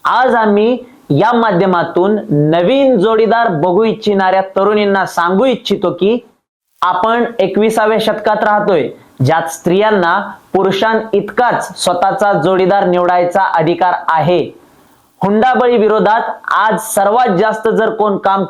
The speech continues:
करू शकतात, तर ते म्हणजे तुम्ही. सहमतीने असो वा प्रेमविवाह असो, हुंडा मागणाऱ्याच्या किंवा हुंड्याच्या नावाखाली अन्य गोष्टी मागणाऱ्याच्या गळ्यात माळ घालणार नाही,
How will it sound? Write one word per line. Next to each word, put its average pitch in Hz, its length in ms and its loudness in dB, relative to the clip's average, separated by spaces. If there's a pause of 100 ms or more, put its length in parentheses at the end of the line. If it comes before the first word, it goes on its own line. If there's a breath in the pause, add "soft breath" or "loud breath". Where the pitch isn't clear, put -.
(120)
करू 196 200 0
शकतात, 220 420 -2 (180)
तर 190 100 -2 (160)
ते 202 100 2
म्हणजे 196 680 0
तुम्ही. 202 420 0 (640 soft breath)
सहमतीने 262 600 2
असो 254 440 2
वा 254 100 2
प्रेमविवाह 214 680 0
असो, 143 440 -2 (380 loud breath)
हुंडा 196 340 2
मागणाऱ्याच्या 202 840 0
किंवा 185 340 -2
हुंड्याच्या 180 640 0
नावाखाली 196 680 0 (120)
अन्य 262 300 2
गोष्टी 240 320 0
मागणाऱ्याच्या 208 680 0
गळ्यात 185 500 0
माळ 180 360 0
घालणार 180 440 -2
नाही, 196 460 -2